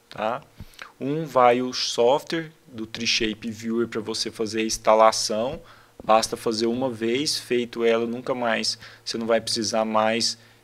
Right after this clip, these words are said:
é, fazer essa instalação, tá? Desse software. Um tutorial de como você faria,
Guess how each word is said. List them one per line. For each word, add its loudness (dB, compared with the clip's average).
é, -4
fazer -2
essa -2
instalação, 0
tá? -6
Desse -4
software. -4
Um -6
tutorial 2
de -12
como -6
você -6
faria, 4